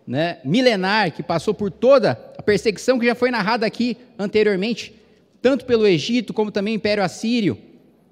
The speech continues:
né, e tantos outros que tentaram, Império Persa, que tentaram exterminar o povo judeu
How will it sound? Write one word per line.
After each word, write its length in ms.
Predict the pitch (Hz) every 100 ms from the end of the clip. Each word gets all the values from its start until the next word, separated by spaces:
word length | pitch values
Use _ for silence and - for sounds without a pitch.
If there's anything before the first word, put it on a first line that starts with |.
| _
né, 160 | 160 202
e 120 | 214
tantos 480 | 214 247 262 240 160
outros 560 | 214 262 131 120 - - - _ _ _ _
que 120 | -
tentaram, 340 | 180 208 196 214
Império 260 | 220 220
Persa, 640 | - 190 233 220 - 107 - _ _
que 120 | _
tentaram 300 | 202 196 240
exterminar 540 | 240 - 240 220 202 254
o 60 |
povo 240 | 214 220 190
judeu 440 | 170 143 208 254